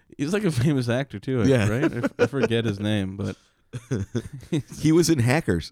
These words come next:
Speaker 2: and,
Speaker 1: Yeah.
Speaker 2: and it blew my mind when he didn't have that accent. <laughs>
Speaker 1: It's like, wait a second,
Speaker 2: It was
Speaker 1: what?
Speaker 2: like, "What?"
Speaker 1: "Hello, hello, how you doing? I am from tech support. I am from India, I swear."
Speaker 2: <laughs> My name's Steven.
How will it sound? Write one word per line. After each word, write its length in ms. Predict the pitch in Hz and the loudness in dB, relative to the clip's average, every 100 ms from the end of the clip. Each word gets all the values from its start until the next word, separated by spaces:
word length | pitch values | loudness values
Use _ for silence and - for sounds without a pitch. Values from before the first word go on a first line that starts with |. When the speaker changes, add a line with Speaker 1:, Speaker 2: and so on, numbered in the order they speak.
| _ - | _ 0
Speaker 2:
and, 280 | 123 120 | 2 2
Speaker 1:
Yeah. 160 | - 123 - | -6 -10 0
Speaker 2:
and 100 | 139 | 2
it 80 | 139 | 4
blew 160 | 156 | 4
my 160 | 160 143 | 6 4
mind 340 | 120 131 120 117 | 6 4 4 4
when 180 | 120 | 2
he 160 | 101 127 | 0 0
didn't 240 | 120 120 | 0 2
have 200 | 110 120 | 2 4
that 160 | 120 104 | 4 2
accent. 560 | 101 110 - 87 92 - | 0 -2 0 0 -2 -6
<laughs> 40 | - - - - 120 | -10 -14 -10 -10 -6
Speaker 1:
It's 320 | - - - | -6 -6 -8
like, 140 | 113 104 | -10 -6
wait 180 | 131 101 | -4 -4
a 60 | |
second, 300 | - 90 92 | -6 -8 -8
Speaker 2:
It 60 | 113 | -2
was 120 | 107 | 0
Speaker 1:
what? 60 | 92 | 0
Speaker 2:
like, 100 | - - | -4 -6
"What?" 580 | 82 85 85 104 147 240 _ _ _ _ _ _ - | -2 0 0 0 -2 -4 _ _ _ _ _ _ -8
Speaker 1:
"Hello, 460 | 113 196 190 208 220 - | -4 -2 -2 -2 -6 -4
hello, 460 | 147 202 190 208 156 | 0 2 0 2 2
how 100 | 135 | 2
you 200 | 175 196 | 0 0
doing? 340 | 185 208 196 120 | 0 0 -2 0
I 180 | 123 208 | 2 2
am 140 | 247 | 0
from 260 | 190 240 185 | 0 -2 0
tech 240 | 214 254 | -2 -2
support. 400 | - 214 202 220 - - - 285 285 - 269 _ - - _ - _ - | -2 -2 0 -2 -4 -14 -8 -6 -6 -10 -12 _ -14 -14 _ -20 _ -8
I 140 | - 185 | -2 0
am 140 | 175 | 0
from 420 | - 226 294 285 - | 2 4 2 0 -2
India, 460 | 269 311 311 156 | -2 0 2 4
I 120 | 123 | 2
swear." 580 | 127 127 196 254 214 127 - 120 - | 2 2 2 2 2 0 -4 -8 -10
Speaker 2:
<laughs> 260 | 104 _ | -20 _
My 100 | 101 | -6
name's 260 | 87 135 - | -2 -2 -2
Steven. 380 | - 143 - | -4 -4 -2